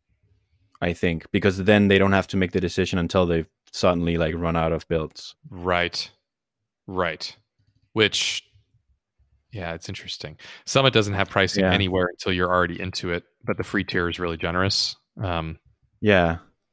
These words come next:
Speaker 1: Like,
Speaker 2: Hmm.
Speaker 1: honestly, I'm just tempted to just try to lower the price on the website and s-, first of all, see if more people sign up and then just see what happens. Not necessarily, like, go into Stripe and, like, update all the plans and, you know, uh,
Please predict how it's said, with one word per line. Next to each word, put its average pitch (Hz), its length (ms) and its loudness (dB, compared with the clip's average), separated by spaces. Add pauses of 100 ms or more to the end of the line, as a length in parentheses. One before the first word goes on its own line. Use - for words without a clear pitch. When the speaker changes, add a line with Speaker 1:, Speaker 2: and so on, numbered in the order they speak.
(1500)
Speaker 1:
Like, 104 180 8
Speaker 2:
Hmm. 104 80 8
Speaker 1:
honestly, 117 420 6
I'm 98 200 4
just - 360 2 (540)
tempted 98 420 0
to 98 80 -4
just - 500 -2 (120)
try 101 240 4
to 90 500 0 (180)
lower 98 300 4
the 95 80 2
price 90 380 2
on 98 80 -2
the 90 80 0
website 95 440 2
and 98 100 -8
s-, - 140 -14 (120)
first 123 220 2
of 95 60 -2
all, 90 120 2
see 104 180 -2
if 92 100 -2
more 92 140 2
people 85 240 -4
sign 87 280 2
up 85 200 0 (440)
and 98 100 -2
then 95 100 4
just 90 160 -4
see 98 100 -4
what 85 160 0
happens. 90 340 -2
Not 127 180 6
necessarily, 110 420 2
like, 90 160 2
go 101 140 4
into 92 200 0
Stripe 85 520 0
and, 85 100 -4
like, 78 140 -4
update 90 320 0
all 85 160 2
the 87 100 -4
plans 82 540 -4
and, 80 120 -6 (560)
you 92 80 -2
know, 82 320 0 (280)
uh, 80 520 2